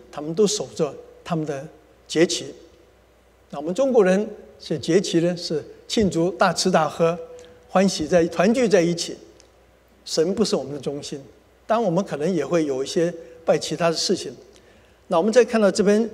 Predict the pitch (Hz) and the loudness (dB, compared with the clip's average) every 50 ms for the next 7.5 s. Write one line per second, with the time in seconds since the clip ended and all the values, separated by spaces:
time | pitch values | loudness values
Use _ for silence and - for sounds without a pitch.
0 | - - - - - 185 185 180 - 175 139 143 165 160 - - 247 254 240 - | -12 -18 -10 -2 0 2 2 2 2 0 0 2 0 0 2 2 2 4 4 2
1 | 254 247 220 - 240 226 190 208 156 139 135 147 135 139 139 147 143 - - - | 2 2 2 2 0 0 0 0 -2 -4 -6 -10 -10 -10 -10 -12 -12 -16 -20 -14
2 | - - 180 151 135 151 139 - - 156 156 160 175 214 170 151 156 160 143 - | -8 -6 -4 -4 -4 -6 -10 -8 -6 -6 -2 2 4 4 4 2 0 -6 -6 -8
3 | - - - - - - _ _ _ _ - - 226 254 247 220 240 247 247 247 | -12 -18 -20 -20 -20 -20 _ _ _ _ -2 2 2 2 4 4 4 4 4 4
4 | 233 208 165 - - 175 220 247 - 165 143 135 - - 185 - - 147 143 151 | 2 2 0 0 2 2 4 4 4 2 0 0 -2 -4 -2 -2 -2 -2 -2 -2
5 | 165 156 - - - - - 147 131 - - - 196 147 - - - 156 127 - | -4 -6 -8 -18 -16 -10 -10 -10 -10 -6 -2 0 0 0 -2 -8 -8 -8 -6 -6
6 | - - - - - - - _ _ _ _ _ _ _ _ _ _ _ _ _ | -6 -6 -8 -10 -14 -18 -20 _ _ _ _ _ _ _ _ _ _ _ _ _
7 | _ _ - - - 262 262 254 240 | _ _ -10 -2 0 0 0 0 -2